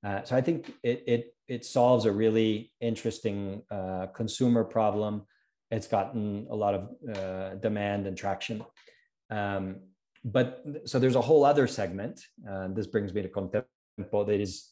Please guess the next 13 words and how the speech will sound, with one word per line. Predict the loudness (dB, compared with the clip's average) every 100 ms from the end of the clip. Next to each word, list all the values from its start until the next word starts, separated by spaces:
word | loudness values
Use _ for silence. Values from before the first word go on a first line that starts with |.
| -8
you | -6
know, |
ca-, | -4 -6 -2
not | 0 2 0
for | -4 -8
consumers. | -8 -6 -6 -6 -8
Buy | -2 0
now, | 0
pay | 0 -2
later | -4 -6
for, | -2 -2 -2 -6
for | -8
businesses. | -2 -2 -4 -8 -14 -16